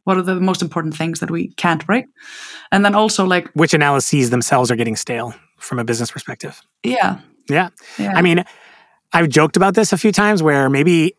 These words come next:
Speaker 2: if I were building a B I tool, which I'm not, I might say every dashboard, no matter what, like, every chart,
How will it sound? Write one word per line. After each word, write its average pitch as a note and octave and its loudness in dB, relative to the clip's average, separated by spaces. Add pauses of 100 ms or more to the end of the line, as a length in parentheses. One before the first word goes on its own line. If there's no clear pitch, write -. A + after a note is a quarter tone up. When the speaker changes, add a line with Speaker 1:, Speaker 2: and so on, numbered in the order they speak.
(840)
Speaker 2:
if C#3 4
I D#3 4
were E3 4
building D3+ 4
a C#3 2
B C3 2
I C3 2
tool, G3 2
which - -4
I'm C#3 -4
not, D#3 -2 (500)
I F3 2
might F3 2 (120)
say D3+ 0
every F#3 4
dashboard, D#3+ 2
no D#3+ 4
matter F3+ 2
what, - 0 (100)
like, D3+ 2
every F3+ 4
chart, - 0